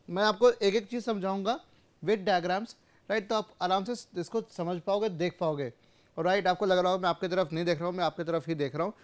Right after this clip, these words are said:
वो स्क्रीन भी सामने, तो स्क्रीन की तरफ भी देख रहा हूँ कि मैं कैसा दिख रहा हूँ, <laughs> राइट? So, so don't worry about it, हम करते हैं इसको काम। So, आइटरेटर है क्या? ठीक है भाई, आइटरेटर जो है Python में वो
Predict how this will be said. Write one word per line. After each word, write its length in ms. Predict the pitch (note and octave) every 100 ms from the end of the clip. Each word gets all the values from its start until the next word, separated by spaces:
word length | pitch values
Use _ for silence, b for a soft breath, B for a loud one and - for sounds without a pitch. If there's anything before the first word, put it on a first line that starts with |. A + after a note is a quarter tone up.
| b b
वो 160 | E3+
स्क्रीन 380 | D3+ - E3+ F#3
भी 80 | G3+
सामने, 300 | G3 E3+ F3+
तो 100 | G3
स्क्रीन 220 | - F3
की 80 | D#3+
तरफ 160 | E3 E3
भी 80 |
देख 180 | D#3+ D3
रहा 60 | D#3+
हूँ 100 | F3+
कि 60 |
मैं 260 | F#3 D3 F3
कैसा 200 | E3 D#3
दिख 200 | D3+ C#3+
रहा 100 | C#3
हूँ, 80 | C3 B B
<laughs> 160 | B
राइट? 420 | G#3 G3+ A#3+ G3 - B B
So, 180 | - B3+
so 180 | -
don't 260 | G#3 F3 A#3
worry 260 | G3+ F#3+ E3+
about 220 | E3 D#3+
it, 100 | C#3+ -
हम 140 | D#3
करते 280 | D#3+ E3 -
हैं 40 | D#3
इसको 160 | D3+
काम। 180 | C3+ A#2 - b b b b b
So, 180 | - A3+ - _ _ _
आइटरेटर 500 | E3+ G#3 G#3+ B3+ B3
है 260 | A#3 F3 A3
क्या? 140 | - - _ _ _ _ _ _ _ _ -
ठीक 160 | B3+ G3
है 100 | - - _ _ _ _ _ - _ _ _ _ b b b -
भाई, 200 | A#3 C4 -
आइटरेटर 480 | E3 G#3 F#3+ A#3 A#3
जो 140 | B3 A#3
है 260 | G3+ A#3
Python 500 | F#3 F3 G#3 A3 G3+
में 360 | F#3+ E3+ F#3+ A#3
वो 340 | G3 G#3+ A3+